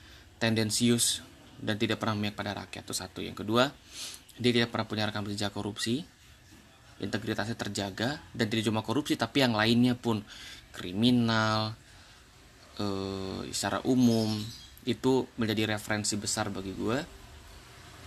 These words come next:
Dan yang ketiga, aksesibilitas, di mana, eh, seorang caleg tersebut mampu diakses secara mudah, baik dari sosial media maupun gue bisa dat-,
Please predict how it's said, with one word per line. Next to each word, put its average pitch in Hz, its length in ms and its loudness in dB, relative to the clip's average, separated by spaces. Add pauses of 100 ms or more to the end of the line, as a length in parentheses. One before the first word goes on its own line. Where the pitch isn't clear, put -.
(640)
Dan 113 320 2
yang 113 160 2
ketiga, 117 560 2 (160)
aksesibilitas, 131 1040 0 (760)
di 107 320 -2
mana, 120 480 4 (160)
eh, 104 400 0
seorang 113 400 4 (480)
caleg 113 240 6
tersebut 120 480 0 (240)
mampu 123 320 2
diakses 120 640 0
secara 117 560 2 (1120)
mudah, 135 400 6 (160)
baik 104 240 -4
dari 104 240 -2 (160)
sosial 101 320 -4
media 117 480 2
maupun 123 480 0
gue 123 160 2
bisa 110 240 0
dat-, 101 160 -6